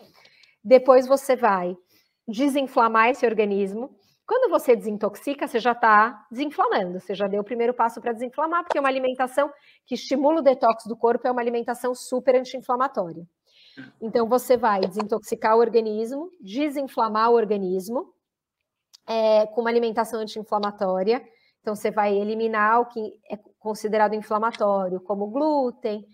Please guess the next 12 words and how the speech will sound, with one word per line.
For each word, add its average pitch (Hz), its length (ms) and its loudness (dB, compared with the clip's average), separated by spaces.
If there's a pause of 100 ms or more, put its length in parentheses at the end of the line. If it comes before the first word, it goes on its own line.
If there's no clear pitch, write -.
(300)
leite 220 380 -4
derivado, 214 1040 2 (260)
alimentos 220 520 -4
ultraprocessados, 220 1300 -2
farinha 208 340 -4
branca, 226 560 -2
açúcar 196 400 -8
e 220 80 -8
doce, 220 640 -2
adoçante 196 480 -6
artificial, 214 1300 0 (580)
é, 208 640 4